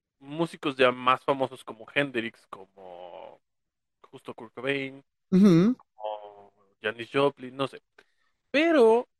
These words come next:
Speaker 1: es un concepto que se maneja desde muchísimo antes, que además incluye, pues, otro tipo de gente famosa como escritores,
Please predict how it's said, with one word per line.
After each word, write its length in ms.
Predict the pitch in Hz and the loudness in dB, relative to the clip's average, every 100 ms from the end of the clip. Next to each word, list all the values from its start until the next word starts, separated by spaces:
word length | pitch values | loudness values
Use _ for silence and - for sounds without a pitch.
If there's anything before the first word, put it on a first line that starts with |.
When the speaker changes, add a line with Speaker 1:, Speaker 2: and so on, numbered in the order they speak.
| _ _ | _ _
Speaker 1:
es 220 | 185 220 254 | -2 -2 -4
un 340 | 254 254 247 | -4 -4 -2
concepto 720 | 175 160 - - 214 - 220 | 0 0 -2 -4 -4 -2 -4
que 100 | 208 190 | -4 -6
se 80 | |
maneja 380 | 147 143 151 175 | -4 -4 -2 -2
desde 320 | 147 131 131 | -2 -4 -4
muchísimo 760 | 131 147 151 - - 147 165 160 | -6 -8 -14 -14 -18 -10 -6 0
antes, 340 | 180 170 208 - | 0 2 0 0
que 140 | - | 0
además 560 | 135 131 156 196 240 285 - _ _ _ _ _ | 0 0 -6 -2 -2 -2 -6 _ _ _ _ _
incluye, 520 | 185 180 175 165 170 - _ _ _ _ _ _ _ _ _ | -12 -10 -8 0 0 0 _ _ _ _ _ _ _ _ _
pues, 180 | 131 131 | -8 -8
otro 260 | 135 - | -6 -6
tipo 400 | - 190 180 190 | -8 -14 -2 0
de 80 | 156 | 0
gente 240 | - 139 147 | -2 -4 -2
famosa 340 | 143 143 151 | -2 -2 -6
como 200 | 165 185 | -6 -6
escritores, 920 | 190 226 214 185 180 175 170 165 165 | -6 -8 -2 2 6 6 6 4 0